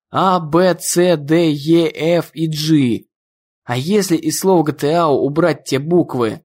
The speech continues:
которыми обозначаются ноты, то останутся только Т и У". Тут она запнулась. "Ничего не понимаю. Получается, бессмыслица какая-то?"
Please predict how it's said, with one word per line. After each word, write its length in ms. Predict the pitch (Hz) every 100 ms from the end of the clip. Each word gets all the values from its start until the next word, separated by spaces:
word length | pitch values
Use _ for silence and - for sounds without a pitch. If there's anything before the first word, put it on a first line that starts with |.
| _
которыми 520 | 123 120 180 165 139
обозначаются 800 | 123 131 135 143 143 156 127 -
ноты, 560 | 120 156 190 185 120 - _ _ _
то 140 | 135
останутся 560 | 123 - 196 202 165 156
только 380 | 135 175 160 139
Т 340 | - 175 190
и 300 | 185 165 -
У". 400 | 175 156 135 110 - _ _ _ _ _ _ _
Тут 220 | - 233 233
она 180 | 208
запнулась. 880 | 190 180 170 170 147 123 107 - - _ _ _ _ _ _ _ _ _ _
"Ничего 360 | 143 143 - 139
не 100 | 117
понимаю. 560 | 120 120 117 110 104 - _ _ _
Получается, 480 | 143 139 220 220 220
бессмыслица 840 | 147 180 - 147 175 226 262 -
какая-то?" 680 | 226 226 190 143 120 120 110